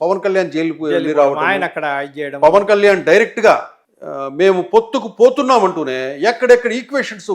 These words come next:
Speaker 1: కాపులు, కమ్మలు,
Speaker 2: అంతా
Speaker 1: రిమైనింగ్ అంతా ఒకటే.
Speaker 2: ఒకటే వినారు. ఈక్వల్, అది ఎంత బాగా కలయిక.
Speaker 1: సాలిడ్‌గా ఒకటైపోయేసి
Speaker 2: మీరు
Speaker 1: ఇంకా వీళ్ళు పొత్తుకెళ్తున్నారు, ఇంకా మనం యుద్ధానికి సిద్ధం అన్నట్టు
Speaker 2: సిద్ధమని
Speaker 1: వీళ్ళు
Speaker 2: ఇంకో డిసైడ్
Speaker 1: రెడీ అయిపోయారు.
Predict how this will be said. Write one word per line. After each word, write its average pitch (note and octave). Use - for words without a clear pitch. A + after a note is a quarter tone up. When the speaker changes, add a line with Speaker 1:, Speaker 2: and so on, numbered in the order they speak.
Speaker 1:
కాపులు, G3+
కమ్మలు, G3
Speaker 2:
అంతా C#3+
Speaker 1:
రిమైనింగ్ G#3+
అంతా A3+
ఒకటే. D#3
Speaker 2:
ఒకటే C4
వినారు. D#3
ఈక్వల్, A#3+
అది C#3+
ఎంత A3
బాగా F#3+
కలయిక. G#3+
Speaker 1:
సాలిడ్‌గా A#3
ఒకటైపోయేసి D3
Speaker 2:
మీరు F#3
Speaker 1:
ఇంకా F#3
వీళ్ళు F#3+
పొత్తుకెళ్తున్నారు, A#3+
ఇంకా B3+
మనం F#3
యుద్ధానికి G#3+
సిద్ధం G#3+
అన్నట్టు G#3+
Speaker 2:
సిద్ధమని B3
Speaker 1:
వీళ్ళు D#3
Speaker 2:
ఇంకో G3+
డిసైడ్ E3
Speaker 1:
రెడీ B3+
అయిపోయారు. D#3